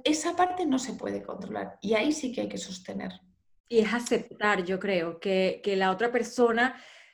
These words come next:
Speaker 2: también viva su proceso y que es el proceso de la otra persona, a mí me gusta verlo como, ya va, ok, el proceso de la otra persona no es mi responsabilidad.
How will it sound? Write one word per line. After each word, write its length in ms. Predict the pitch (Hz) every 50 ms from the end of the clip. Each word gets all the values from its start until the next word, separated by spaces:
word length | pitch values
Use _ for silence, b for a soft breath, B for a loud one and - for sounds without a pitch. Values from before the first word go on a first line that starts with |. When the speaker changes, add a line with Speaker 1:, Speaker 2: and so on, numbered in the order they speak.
| B _ _
Speaker 2:
también 760 | 247 220 220 220 214 233 240 240 240 254 277 320 330 311 - - _ _ _ _ _ _
viva 420 | - 190 190 254 254 269 262 254
su 180 | 254 254 254 208
proceso 600 | - 185 180 180 - 190 180 185 - - - - _ _ _ _ _
y 180 | - 233 226 226
que 120 | - 240
es 200 | 233 233 - - -
el 180 | - 240 240 240
proceso 600 | 220 226 220 220 - - 247 302 320 - - 349
de 80 | 311 262
la 140 | 226 214
otra 260 | 214 214 214 247 247 240
persona, 680 | 214 185 185 - - - 226 220 226 262 311 349 302
a 40 | 226
mí 80 | 226 226
me 80 | 233
gusta 280 | 240 254 254 254 - 294
verlo 300 | 277 269 269 285 285 277
como, 380 | 269 247 233 226 220 202 - -
ya 140 | 202 196 196
va, 160 | 196 185 175
ok, 120 | 185 - 196 170 160 160 B B B B B B _
el 200 | - 240 226 226
proceso 540 | 226 220 220 220 - - 240 240 240 - 370
de 100 | 330 254
la 160 | 214 196 190
otra 240 | 202 202 226 240 240
persona 760 | 233 208 196 190 - - - 208 208 196 180 175 185 254 320 - _ _ _ _ _ _ _ _
no 320 | - 240 240 240 240 233 233
es 360 | 247 294 370 370 - - -
mi 160 | 247 233 220
responsabilidad. 1000 | 208 208 196 - - 196 185 185 185 185 180 175 170 170 170 175 190 175 156 -